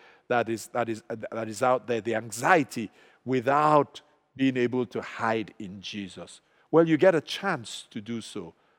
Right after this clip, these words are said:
by just receiving him into your life. And all you have to do is just believe the words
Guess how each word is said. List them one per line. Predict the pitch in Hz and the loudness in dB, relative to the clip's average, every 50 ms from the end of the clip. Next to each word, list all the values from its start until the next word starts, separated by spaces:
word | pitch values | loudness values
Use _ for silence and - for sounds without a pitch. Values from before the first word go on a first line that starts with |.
| _ _ _ _ _ - | _ _ _ _ _ 0
by | 123 123 123 | 2 2 4
just | 113 139 135 - - | 4 2 0 0 -4
receiving | 123 120 110 - - 131 123 113 127 120 | -8 -6 -6 -4 -4 -4 -4 -2 -4 -6
him | 110 123 117 110 110 | -6 -6 -8 -8 -8
into | 110 107 101 - 110 | -10 -10 -10 -10 -8
your | 101 101 101 | -8 -8 -6
life. | 101 104 104 98 95 92 - _ _ _ _ _ _ _ _ _ - | -6 -6 -6 -8 -8 -12 -16 _ _ _ _ _ _ _ _ _ 0
And | 135 139 143 135 - _ - | 0 0 0 -2 -8 _ 4
all | 143 143 175 180 | 6 6 6 6
you | 170 156 | 6 2
have | 131 131 156 156 - - | 2 2 2 0 0 -4
to | - 135 | -12 -6
do | 110 139 147 147 | -2 0 0 0
is | 139 - - | 0 -2 -2
just | - 151 143 131 - - _ _ _ _ _ _ _ _ - 98 | -2 -2 -2 -2 -4 -14 _ _ _ _ _ _ _ _ -12 -8
believe | 110 135 135 135 143 160 185 196 185 139 131 | -4 -4 -2 0 2 2 4 2 2 2 2
the | 151 156 | 0 2
words | 139 143 147 143 139 139 135 131 - - - | 4 6 6 6 6 6 4 2 -2 -12 -16